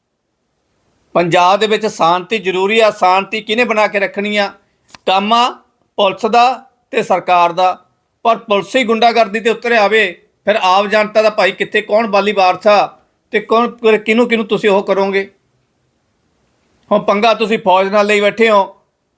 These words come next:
ਹਜੇ ਤੱਕ ਤੁਸੀਂ ਮੰਨਣ ਨੂੰ ਤਿਆਰ ਨਹੀਂ। ਨਾਲੇ ਆਖੀ ਜਾਂਦੇ ਅਸੀਂ ਗਲਤੀ ਕੀਤੀ ਆ, ਸਾਤੋਂ ਖਾਧੀ ਪੀਤੀ ਵਿੱਚ ਹੋ ਗਿਆ, ਨਾਲੇ ਤੁਸੀਂ ਕੋਰਟ ਦੇ ਵਿੱਚ ਪਹੁੰਚ ਗਏ, ਕਹਿੰਦੇ ਸਾਡੀ ਵਰਦੀ ਨੂੰ ਹੱਥ ਪਾ ਲਿਆ ਜੀ, ਸਾਡੀ ਵਰਦੀ ਪਾੜਤੀ। ਕਰਨਲ ਦੇ ਮੁੰਡੇ ਨੇ ਪਹਿਲਾਂ ਸਾਡੇ ਤੇ ਹੱਥ ਚੱਕਿਆ,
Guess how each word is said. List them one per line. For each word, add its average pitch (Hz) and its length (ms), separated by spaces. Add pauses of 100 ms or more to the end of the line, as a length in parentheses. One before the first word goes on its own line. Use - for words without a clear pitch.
(360)
ਹਜੇ 214 180
ਤੱਕ 226 200
ਤੁਸੀਂ 220 240
ਮੰਨਣ 208 300
ਨੂੰ 214 120
ਤਿਆਰ 196 380
ਨਹੀਂ। 208 280 (520)
ਨਾਲੇ 196 280
ਆਖੀ 220 280
ਜਾਂਦੇ 220 220
ਅਸੀਂ 202 180
ਗਲਤੀ 185 440
ਕੀਤੀ 226 420
ਆ, 208 300
ਸਾਤੋਂ 190 300
ਖਾਧੀ 185 320
ਪੀਤੀ 220 280
ਵਿੱਚ 214 220
ਹੋ 208 140
ਗਿਆ, 208 300 (320)
ਨਾਲੇ 208 240
ਤੁਸੀਂ 208 240
ਕੋਰਟ 180 280
ਦੇ 190 140
ਵਿੱਚ 208 200
ਪਹੁੰਚ 202 320
ਗਏ, 208 120
ਕਹਿੰਦੇ 208 220
ਸਾਡੀ 185 220
ਵਰਦੀ 160 320
ਨੂੰ 220 140
ਹੱਥ - 120
ਪਾ 196 200
ਲਿਆ 208 160
ਜੀ, 196 60
ਸਾਡੀ 190 240
ਵਰਦੀ 170 340
ਪਾੜਤੀ। 202 600 (300)
ਕਰਨਲ 208 380
ਦੇ 220 100
ਮੁੰਡੇ 202 220
ਨੇ 208 80
ਪਹਿਲਾਂ 214 200
ਸਾਡੇ 202 240
ਤੇ 214 140
ਹੱਥ 190 260
ਚੱਕਿਆ, 202 680